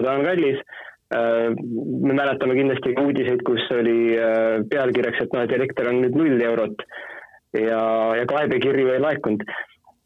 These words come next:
Et, äh, et see on see, mida, mida ma olen kuulnud, et, äh, kes armastab seda börsihinda, peab seda armastama, armastama nagu mõlemat pidi, et siis, kui ta on hästi kallis ja siis, kui ta on hästi odav. Et see on täna niisugune, ma arvan, et see on,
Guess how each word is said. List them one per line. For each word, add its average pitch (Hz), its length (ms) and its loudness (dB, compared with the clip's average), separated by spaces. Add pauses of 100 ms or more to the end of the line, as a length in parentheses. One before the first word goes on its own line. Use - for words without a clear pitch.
Et, 127 320 -4
äh, 117 480 2
et - 80 -6
see 147 80 0
on 135 140 0
see, 135 100 0
mida, 120 240 2 (320)
mida 123 320 0
ma 120 80 0
olen 120 160 0
kuulnud, 123 320 2
et, 110 320 -4
äh, 107 680 -2 (180)
kes 127 160 -2
armastab 139 400 -2
seda 131 160 -2
börsihinda, 127 420 0
peab 127 200 0
seda 131 160 0
armastama, 131 420 0
armastama 135 400 0
nagu 127 160 2
mõlemat 117 400 0
pidi, 117 240 0
et 101 180 -4
siis, 123 140 -2
kui 110 160 -2
ta 110 80 2
on 117 60 0
hästi 120 180 -4
kallis 156 320 0
ja 113 80 2
siis, 117 140 0
kui 110 100 -2
ta 110 80 -2
on 110 80 0
hästi 117 220 -4
odav. 110 240 -2 (580)
Et - 80 -10
see 135 80 -2
on 113 160 0
täna 120 220 0
niisugune, 113 320 -2 (1700)
ma 156 80 2
arvan, 147 240 0
et 139 80 -4
see 131 160 0
on, 127 80 2